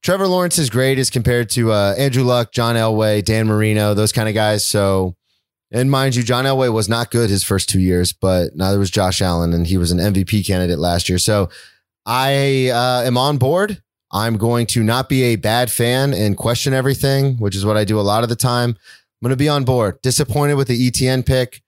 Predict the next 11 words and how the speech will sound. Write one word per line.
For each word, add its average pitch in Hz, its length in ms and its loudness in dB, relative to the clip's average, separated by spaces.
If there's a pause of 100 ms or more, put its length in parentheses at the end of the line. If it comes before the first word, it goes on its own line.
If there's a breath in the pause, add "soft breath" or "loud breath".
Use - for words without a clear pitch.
(540 soft breath)
I 101 120 0
know 110 260 2
I'm 104 120 0
gonna 107 140 0
talk 110 240 -2
myself 107 320 0
into 175 300 0
it 170 120 -2
by 135 120 0
the 120 100 -2
time, 123 400 0